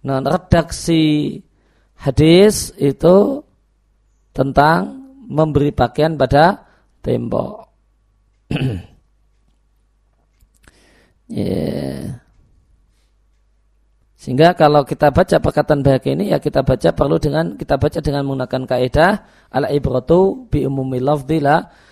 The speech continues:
bi khususi sabab. Yang menjadi tolak ukur kesimpulan hukum adalah redaksi ucapan Nabi, bukan sebab yang melatar belakanginya.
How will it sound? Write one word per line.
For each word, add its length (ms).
bi 120
khususi 520
sabab. 520
Yang 160
menjadi 240
tolak 240
ukur 320
kesimpulan 480
hukum 400
adalah 640
redaksi 960
ucapan 640
Nabi, 280
bukan 560
sebab 520
yang 240
melatar 680
belakanginya. 800